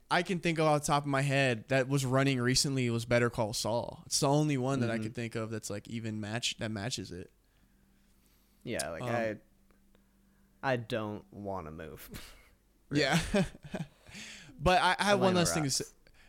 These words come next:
Speaker 1: Yeah, that movie, that fucking show. Sh-, um, what-, however they end it, I know it's gonna be,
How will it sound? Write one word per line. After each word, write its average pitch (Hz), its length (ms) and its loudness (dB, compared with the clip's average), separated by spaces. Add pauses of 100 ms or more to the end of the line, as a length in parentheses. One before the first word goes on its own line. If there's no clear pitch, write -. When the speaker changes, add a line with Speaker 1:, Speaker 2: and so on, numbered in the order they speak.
(120)
Speaker 1:
Yeah, 123 220 2
that 143 120 4
movie, 156 200 4
that 147 60 0
fucking 147 220 -2
show. 110 280 -2 (220)
Sh-, 139 200 -4
um, 165 320 2 (100)
what-, 180 220 6
however 247 380 4
they 220 140 6
end 175 180 4
it, 156 100 6
I 165 100 4
know 156 260 4
it's 143 140 2
gonna 135 180 2
be, 117 320 0